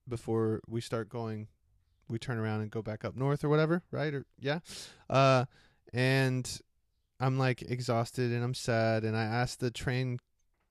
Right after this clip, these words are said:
conductor guy, you know, if somebody has turned in the phone. Because, again, I know it's on this train, but I don't know exactly where. And he's like, he's just doesn't believe. He's like, "Nobody's giving me the phone.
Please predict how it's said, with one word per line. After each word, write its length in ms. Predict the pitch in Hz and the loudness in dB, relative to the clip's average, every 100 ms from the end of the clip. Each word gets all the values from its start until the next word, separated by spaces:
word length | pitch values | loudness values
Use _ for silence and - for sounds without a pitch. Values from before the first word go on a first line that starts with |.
| _ | _
conductor 680 | - 131 135 - 123 110 110 - | -6 0 0 0 0 -2 -2 -6
guy, 360 | 110 104 107 120 _ _ _ _ _ _ _ | -2 -2 -2 -4 _ _ _ _ _ _ _
you 100 | 123 | -2
know, 220 | 117 113 | 2 2
if 80 | 113 | 0
somebody 380 | - 143 127 117 | 0 2 2 2
has 180 | 117 - | 0 -2
turned 340 | - 139 120 | 0 0 2
in 220 | 135 233 | 4 6
the 100 | 226 | 4
phone. 380 | - 120 78 55 - - - _ _ _ | 2 -2 -4 -8 -12 -20 -20 _ _ _
Because, 400 | 117 - 131 117 | -4 2 2 2
again, 300 | 127 151 170 | 0 4 4
I 100 | 117 | 4
know 220 | 127 160 | 4 4
it's 140 | 135 151 | 4 2
on 100 | 120 | 0
this 140 | 113 | -2
train, 260 | - 165 127 | 0 0 2
but 80 | 120 | 2
I 80 | |
don't 120 | 120 120 | 2 2
know 120 | 113 | 0
exactly 380 | 110 113 - 101 | -2 -4 -6 -2
where. 420 | 143 156 127 123 - _ _ | 4 4 4 0 -8 _ _
And 340 | 117 120 120 120 | -2 0 2 0
he's 300 | 143 160 170 | 0 -2 2
like, 440 | 139 117 - - _ _ _ _ | 2 0 -4 -20 _ _ _ _
he's 340 | 117 139 135 - | -6 -4 -2 -2
just 380 | 135 - - | -2 -2 -6
doesn't 360 | - 127 120 107 | 0 0 0 -2
believe. 680 | 113 113 113 110 104 - _ _ _ - | -2 0 -2 -2 -6 -18 _ _ _ -16
He's 160 | 123 120 | -12 -8
like, 160 | 117 _ _ - _ _ _ 113 | -10 _ _ -20 _ _ _ -4
"Nobody's 460 | 143 151 151 143 | 0 4 2 2
giving 180 | 156 139 | 2 4
me 120 | 139 | 4
the 100 | 131 | 2
phone. 400 | - 127 123 123 | 0 -2 -2 -4